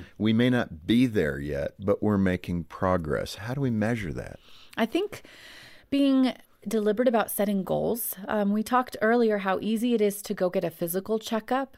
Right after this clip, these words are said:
Speaker 2: but how rare it is to stop and take an emotional, spiritual,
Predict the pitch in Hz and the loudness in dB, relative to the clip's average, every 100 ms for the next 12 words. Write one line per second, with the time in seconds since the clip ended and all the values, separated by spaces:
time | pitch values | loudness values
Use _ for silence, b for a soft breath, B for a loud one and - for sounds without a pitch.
0 | - 208 190 202 202 185 170 190 220 247 | -4 -4 0 2 4 2 0 2 4 4
1 | 208 180 170 - - 190 - 190 185 185 | 4 2 -2 -4 -8 -6 -4 0 0 0
2 | 185 - 180 170 165 160 165 - 214 196 | -4 -6 -6 -6 -4 -4 -4 -4 -2 0
3 | 190 196 196 b b b - - 180 175 | 0 0 -4 b b b -14 -10 -6 0
4 | 196 196 - 185 180 180 | 0 0 -2 0 0 -2